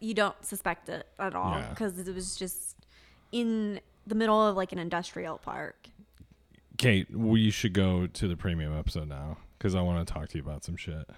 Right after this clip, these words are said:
Speaker 1: Okay. You said that before, and you are the holdup.
Speaker 2: You're the holdup.
Speaker 1: Oh, whatever.
Speaker 2: Oh, my God. Yeah, tune in. Uh, we're gonna talk about Lizzo. I wanna talk about Olivia Wilde. Let's see what else.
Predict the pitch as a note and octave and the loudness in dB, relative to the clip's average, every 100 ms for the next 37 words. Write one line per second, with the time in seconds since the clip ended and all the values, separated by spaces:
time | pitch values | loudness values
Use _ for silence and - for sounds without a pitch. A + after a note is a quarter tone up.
0 | - - B3+ G4 F4+ - A3 C#4 E4+ E4+ | -18 -14 -10 -8 -8 -6 -4 2 4 6
1 | F4 D#4 D4 D4 D4+ E4+ E4+ - _ - | 6 4 4 6 6 4 0 -14 _ 2
2 | A3 G#3 F3+ E3 F#3+ A#3+ C#4 C4 C4+ A#3+ | 6 6 2 -4 0 4 6 6 4 2
3 | A#2+ D#3 - - _ - F2+ F2+ C3+ A#3 | 2 0 -2 -16 _ -12 -10 6 8 8
4 | - F2+ D#2+ D#2 - - D#4 D#4 E3+ - | 6 0 -2 -4 -6 -6 -4 -2 -2 8
5 | D3 C3+ A2 A#2+ G2 G#2+ G2+ - B2+ A2 | 10 10 10 8 8 6 6 4 6 8
6 | G2+ F#2+ E2 G#2 A2 A2 G2+ G#2+ F2+ E2 | 8 6 4 6 8 8 8 6 6 4
7 | F#2 G#2+ G2+ G#2+ G2 F#2+ F#2 - - - | 8 8 10 10 10 8 6 0 -20 -10
8 | - A#2+ B2+ C3 A#2+ G#2 F#2 G2 G2+ F2+ | 4 6 8 8 8 8 8 8 8 8
9 | F#2+ G2 G2+ F#2+ F#2+ F#2+ F2+ - _ _ | 6 6 6 6 6 4 2 -4 _ _
10 | _ - - - _ A#2+ - G#2 E2+ D#2+ | _ -20 -20 -20 _ -4 2 4 4 2
11 | C#2+ B1 - - | -2 -4 -8 -10